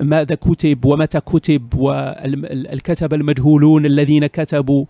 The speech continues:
وكيف كانت هناك فرق، فرق كثيرة في المسيحية في البداية، والفرقة المنتصرة طبعًا ستكون دائمًا هي الفرقة ال-، الأر-، الأرثوذكسية التي لها التعاليم الصحيحة، والكنيسة التي تكون صحيحة هي التي تكون الكنيسة الجامعة، وال-، والباقون هم مهرطقون.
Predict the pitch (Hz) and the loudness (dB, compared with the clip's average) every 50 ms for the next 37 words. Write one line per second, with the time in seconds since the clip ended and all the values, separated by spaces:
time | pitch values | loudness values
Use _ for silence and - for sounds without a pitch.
0 | _ _ - - _ _ _ _ _ _ - 123 135 139 139 143 143 139 135 131 | _ _ -20 -20 _ _ _ _ _ _ -6 -2 0 0 0 0 0 -2 -2 -4
1 | 131 - - - 135 135 135 143 - 143 - - 175 160 147 - - 156 147 143 | -6 -8 -8 -8 -8 -8 -8 -8 -10 -8 -6 -2 -2 -2 -2 -2 -4 -6 -6 -4
2 | - - 156 147 147 - - 147 147 143 - - 156 151 151 151 - - - 151 | -4 -4 -6 -6 -6 -6 -6 -6 -6 -6 -6 -4 -4 -2 -2 -4 -4 -4 -4 -4
3 | 151 139 - - - 147 143 - 170 156 151 151 - 151 139 139 135 - 151 - | -4 -4 -4 -4 -4 -4 -2 -2 -2 -2 0 0 -2 -2 -2 -2 -2 -4 -6 -6
4 | - 147 147 143 - 151 147 143 147 143 147 143 139 135 135 139 139 - _ _ | -4 -2 -2 -2 0 0 0 2 2 2 2 2 0 0 -2 -4 -6 -10 _ _
5 | _ _ _ _ _ - 135 143 143 143 139 - - 160 - - 160 156 147 156 | _ _ _ _ _ -4 0 0 2 2 0 0 -2 -4 -4 -4 -4 -2 -2 -2
6 | 147 - 165 151 - 165 147 143 143 - 143 131 120 143 143 - 131 139 143 - | -2 -2 -4 -4 -4 -4 -4 -4 -4 -4 -4 -4 -4 -6 -6 -4 -4 -4 -2 -2
7 | 156 147 135 147 147 147 151 147 147 143 139 135 147 143 139 - 147 143 - 151 | -2 -2 0 0 0 0 -2 -4 -2 -2 -2 -2 -2 -4 -4 -6 -8 -6 -6 -6
8 | 143 139 139 139 139 135 135 - 151 151 143 - - - 156 - - 156 - - | -6 -4 -4 -4 -4 -4 -2 -2 -2 -2 -2 -2 -4 -4 -2 0 -2 -2 -2 -2
9 | 160 143 151 143 - - 190 165 160 151 143 139 143 143 - 147 143 139 139 135 | -4 -2 -2 -4 -4 -4 -4 0 0 0 2 2 0 0 0 -2 -2 -2 -2 0
10 | 156 151 139 139 - - 151 - 151 147 139 151 147 143 139 - - 139 - - | 0 0 0 -2 -2 -4 -6 -4 -2 -2 -2 -2 -2 -4 -6 -6 -6 -6 -4 -2
11 | 151 139 - 135 135 135 - _ _ - - - _ _ _ - 135 147 151 147 | -2 -2 -2 -4 -6 -8 -10 _ _ -20 -20 -20 _ _ _ -2 0 0 0 0
12 | - 170 156 165 156 - 175 160 156 151 - - 139 - 165 156 - - 165 151 | 0 0 0 0 0 -2 -2 -2 -2 -4 -6 -8 -8 -8 -8 -6 -4 -4 -4 -2
13 | - 156 139 - 170 151 - 160 151 156 165 160 151 139 147 - 175 151 - 175 | -4 -4 -4 -4 -6 -4 -2 -2 -2 -2 -2 -2 -4 -6 -6 -8 -8 -8 -6 -6
14 | 160 156 143 - 165 165 175 156 - 165 156 135 147 175 175 170 160 156 131 127 | -8 -8 -8 -8 -8 -8 -8 -8 -8 -8 -6 -4 0 0 0 0 0 -2 -2 0
15 | 143 143 143 147 147 147 - 151 151 151 139 151 151 156 - 165 170 160 143 147 | 0 0 0 0 0 0 0 0 0 0 0 0 -2 -2 -2 -2 -2 0 0 0
16 | 151 160 151 147 139 151 - - 160 - - 156 156 147 147 147 | 0 0 -2 -2 -2 -2 -2 -4 -6 -2 0 2 2 2 2 0